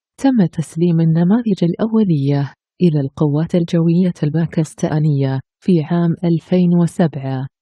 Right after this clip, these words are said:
للتقييم. في نفس العام تم تقديم أول عرض طيران رسمي للمقاتلة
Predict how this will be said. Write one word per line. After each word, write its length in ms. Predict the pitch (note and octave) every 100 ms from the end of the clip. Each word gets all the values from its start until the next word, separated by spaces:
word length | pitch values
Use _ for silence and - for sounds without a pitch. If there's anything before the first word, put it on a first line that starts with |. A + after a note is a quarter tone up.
| -
للتقييم. 1000 | A3+ - G#3 E3 C#3+ C3+ C3 C3 B2+ B2+ - _ _ _ -
في 200 | B3 A#3
نفس 280 | B3 -
العام 440 | E3+ D#3+ C#3+ C3 C3 _ _ -
تم 240 | G3 F#3
تقديم 540 | - E3 - F3+ F#3 F3+ F#3+
أول 280 | F3+ F3+ E3
عرض 280 | E3 E3+ E3
طيران 640 | - G3+ G3+ D#3+ C#3 C3+ C#3+
رسمي 420 | E3 - C#3+ C#3 C#3 _ F3
للمقاتلة 960 | E3+ D3 C#3+ - E3 - D3 C#3+ C#3+